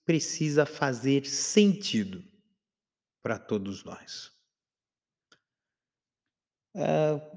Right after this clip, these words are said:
falar em coisa de mídia, tem gente que tá falando do novo disco da Anitta que saiu. É. Legal, né?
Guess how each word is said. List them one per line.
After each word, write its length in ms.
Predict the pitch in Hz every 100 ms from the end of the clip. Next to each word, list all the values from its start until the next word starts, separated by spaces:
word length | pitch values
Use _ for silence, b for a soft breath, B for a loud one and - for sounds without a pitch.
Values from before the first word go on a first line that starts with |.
| - _ _ _
falar 240 | - -
em 100 | -
coisa 340 | - - 135 123
de 60 |
mídia, 420 | 120 131 156 151
tem 220 | 135 - 139
gente 320 | 147 147 -
que 180 | - -
tá 160 | - _
falando 400 | 143 139 139 131
do 0 |
novo 340 | 131 143 175
disco 340 | 151 143 - -
da 120 | 143
Anitta 420 | 131 127 123 135
que 100 | -
saiu. 600 | - - 123 127 123 131 - 160
É. 120 | 131 _ _ _ _ _ _ _ _ _ _ _ _ _ - -
Legal, 460 | 143 - 113 117
né? 200 | 143 151